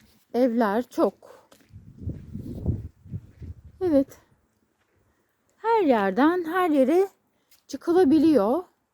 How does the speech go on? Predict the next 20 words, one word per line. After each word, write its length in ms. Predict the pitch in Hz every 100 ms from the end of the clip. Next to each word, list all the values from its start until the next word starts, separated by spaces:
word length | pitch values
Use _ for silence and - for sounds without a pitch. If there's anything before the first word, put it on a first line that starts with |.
| _ _ _ _ _ _ _ _ _ _ _ 302
Bu 240 | 320 262
güzel. 440 | 302 262 311 220 - _ _ _ _ _ _
Şurada 400 | - 359 254 247
bir 40 |
tane 400 | 254 285 247 233
atıl 480 | 226 208 - 277 233
durumda 420 | 233 233 226 226
bir 160 | 208 196 -
ev 240 | 208 214 202
var. 520 | 240 370 415 - _ _ _ _ _ _ _ _ _
Ama 180 | 349 370
o 80 | 349
iki 200 | - 392
katlı. 580 | - 180 - - 160 - _ _ _ _ - _ _ _ _ _ - _ _
Balkonu 520 | 214 214 214 247 269 370
çok 300 | 330 254 -
güzel 360 | 214 202 180
ama 220 | 170 165
onun 280 | 156 151 143
da. 160 | 101